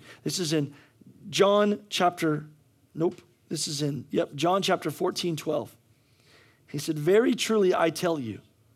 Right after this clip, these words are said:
"Whoever believes in me will do the works that I have been doing,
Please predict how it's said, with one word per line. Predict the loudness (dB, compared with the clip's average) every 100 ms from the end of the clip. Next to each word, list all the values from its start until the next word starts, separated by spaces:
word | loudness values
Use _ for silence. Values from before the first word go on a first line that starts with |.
| _ _ _ _ _ -20 -12
"Whoever | 0 4 4 4
believes | 2 2 2 0 0
in | 0
me | 0 0 -2
will | -2 -2
do | 2 2
the |
works | 2 0 -2 -4
that | -4 -2
I | 0 0
have | 0
been | -2 -6
doing, | -6 -6 -8